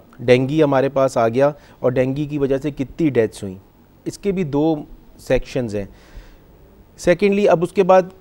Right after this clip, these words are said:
पंजाब में क्रामेरियन कॉन्गो हेमोरेजिक फीवर है, वो भी बड़ा मिलता जुलता है डेंगू के साथ, जिसमें, अ, ब्ल-, ब्लीडिंग्स होती हैं, वही टेंडेंसी है, लेकिन वो टिक से फैलता है, डेंगू, अ, मस्कीटो से फैलता है। अभी हमारे बॉर्डरिंग एरियाज़ के अंदर चिकनगुनिया फीवर आ गया है।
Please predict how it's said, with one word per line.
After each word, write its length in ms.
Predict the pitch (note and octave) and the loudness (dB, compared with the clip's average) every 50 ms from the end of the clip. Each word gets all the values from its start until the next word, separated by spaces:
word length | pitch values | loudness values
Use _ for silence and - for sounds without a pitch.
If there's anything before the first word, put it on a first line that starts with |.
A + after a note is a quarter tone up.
| - - - - | -20 -20 -6 -2
पंजाब 360 | D3+ D3+ C#3+ C3+ E3 D3+ D#3 E3 | 0 0 4 4 6 6 6 4
में 140 | F3+ F#3 | 2 0
क्रामेरियन 580 | E3+ - D#3+ D#3 D3+ D#3 E3 E3 E3+ F#3 F#3 F3+ | 2 4 4 4 6 4 4 4 4 2 0 2
कॉन्गो 380 | E3 E3 C#3+ C#3+ D3 D3 F3 F3 | 4 4 4 4 4 2 2 2
हेमोरेजिक 580 | D#3+ D3 C#3+ D3 D3+ D3 C#3+ C#3+ D3 D#3 D3 | 2 2 0 2 2 2 2 2 0 -4 -4
फीवर 340 | - D3+ C#3+ B2+ C#3+ C#3+ C#3 | -4 -4 0 2 2 4 4
है, 60 | D3 | 2
वो 100 | D3 D3 | 2 0
भी 80 | D3 D#3+ | 0 0
बड़ा 200 | D3 D3+ D3+ D3+ | 2 2 2 2
मिलता 320 | C#3+ C3 B2+ A#2+ - D3+ | 2 2 0 2 2 0
जुलता 320 | D3 C#3+ C#3 C3 C3 - C#3+ | 2 0 -2 -2 0 2 2
है 100 | C#3+ C3 | 2 4
डेंगू 320 | B2+ B2 B2+ B2 C3+ C#3 | 2 0 0 0 -2 -2
के 140 | C3+ D3+ C#3+ | -2 -2 0
साथ, 220 | - C3 B2 C3+ | 2 2 2 2
जिसमें, 540 | C#3 C#3 B2+ - C#3+ C#3+ C#3 C#3 C3+ C3 A#2+ | 2 -2 -6 -6 -4 -2 -2 -2 -2 -2 -2
अ, 120 | B2 B2+ | -4 -4
ब्ल-, 280 | B2 A#2+ B2 C3 C3 C3 | -4 -4 -4 -6 -6 -6
ब्लीडिंग्स 580 | B2+ B2 A#2 A#2 C3 C#3 C#3+ C#3 D3 C#3+ C3+ B2+ | -6 -8 -8 -6 -4 -4 -2 -2 -2 -2 -2 -2
होती 240 | B2 A#2+ B2 B2+ | -4 -4 -2 -4
हैं, 220 | B2+ C3 C3 C3 B2 | -4 -2 -2 -4 -4
वही 260 | A#2+ A#2+ C3 C#3+ D#3 | -2 0 0 0 0
टेंडेंसी 460 | - C#3 B2+ B2 B2+ B2+ C3 C3 D#3 | 0 -2 -2 -2 -2 -4 -4 -4 -4
है, 20 | D#3 | -4
लेकिन 180 | D#3+ D#3 E3 | -2 -2 -2
वो 60 | F3 | -2
टिक 240 | E3+ - G3 F#3 - | 0 0 -2 -2 -2
से 160 | - - F#3 | -2 -2 -2
फैलता 380 | E3 - C3 A2 G#2 F#2 - G#2 | -2 -2 -2 -4 -4 -4 -4 -6
है, 120 | G2+ F#2+ - - - | -6 -6 -10 -8 -2
डेंगू, 500 | B2 C3 C3+ C#3+ C#3 D#3 F3 F3 F3 E3+ F3 - - - - - - B2+ B2+ C3+ C3+ | 0 0 2 0 -2 -4 -4 -6 -6 -8 -10 -14 -20 -20 -20 -20 -16 -10 -6 -4 -2
अ, 60 | B2+ | -2
मस्कीटो 480 | B2+ C3 C3 - - D3+ C#3+ D#3 D3+ | -2 -2 -4 -4 -6 -6 -2 -2 -2
से 140 | C3+ - C#3 | -2 -2 -4
फैलता 340 | B2 A2 G#2 G2 F#2+ - - | -4 -4 -6 -6 -6 -8 -10
है। 100 | - - - - - - - - | -10 -12 -16 -20 -20 -20 -8 -4
अभी 200 | C#3 C#3+ D#3+ G3 | -2 0 0 2
हमारे 240 | F#3+ F#3 F#3+ F#3+ G3+ | 2 4 4 4 2
बॉर्डरिंग 540 | E3 D3 C#3+ C#3+ C#3+ C#3+ E3 F#3 F#3+ F#3 F3 | 2 2 4 4 2 2 0 -2 0 2 2
एरियाज़ 420 | E3+ E3 E3+ E3+ F3 F3+ F3 F3 | 4 4 4 4 4 2 2 0
के 100 | - F#3 | -2 -2
अंदर 200 | F3 E3+ E3+ F#3 | -2 0 -2 -2
चिकनगुनिया 680 | F3 - E3 D3+ - F3 F3 D#3+ E3 E3 E3 E3+ E3+ | -2 -4 -2 -2 -2 -2 0 0 0 0 0 0 -2
फीवर 360 | D#3+ - E3 D#3 D3+ D#3+ C#3 | -2 -2 -2 0 2 2 2
आ 100 | B2+ G#2+ | 2 2
गया 160 | G2 F#2 G2 | 0 -2 -6
है। 60 | G2 | -8